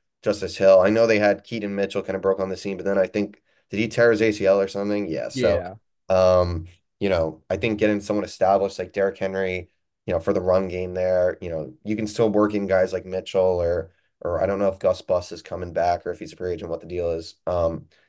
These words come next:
Speaker 1: you still mix those guys in, but having a, a workhorse like a Derrick Henry, guy who can punch in, I think would add a lot to them. So I think Baltimore's a spot, probably on a shorter term deal, like one or two years. I don't think Derrick Henry is probably gonna get more than that at this point. Um, so I think it fits with,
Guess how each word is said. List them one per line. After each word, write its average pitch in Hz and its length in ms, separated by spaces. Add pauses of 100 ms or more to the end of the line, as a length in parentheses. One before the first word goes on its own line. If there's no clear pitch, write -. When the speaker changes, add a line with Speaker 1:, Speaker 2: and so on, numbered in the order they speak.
Speaker 1:
you - 80
still 127 160
mix 104 240
those 101 160
guys 95 280
in, 90 80
but 87 100
having 101 180
a, 90 80
a 82 220
workhorse 101 540
like 92 100
a 92 40
Derrick 90 300
Henry, 90 440 (280)
guy 95 200
who - 60
can 78 160
punch 92 280
in, 92 100
I 85 160
think 90 140
would 92 100
add 90 120
a 85 40
lot 85 280
to - 100
them. 82 180
So 80 260 (280)
I 104 60
think 107 200
Baltimore's 98 460
a - 40
spot, 95 380
probably 143 240
on 135 80
a 98 220
shorter 104 420
term 101 280
deal, 95 180
like 90 200
one 92 180
or 92 80
two 92 200
years. 90 300
I 92 40
don't 90 140
think 92 180
Derrick 87 220
Henry 92 220
is 87 80
probably 92 220
gonna 90 160
get 78 160 (180)
more 95 160
than 101 140
that 101 160
at 98 100
this 104 140
point. 107 300 (500)
Um, 85 500
so 107 120
I 104 60
think 104 140
it 104 100
fits - 320
with, 90 200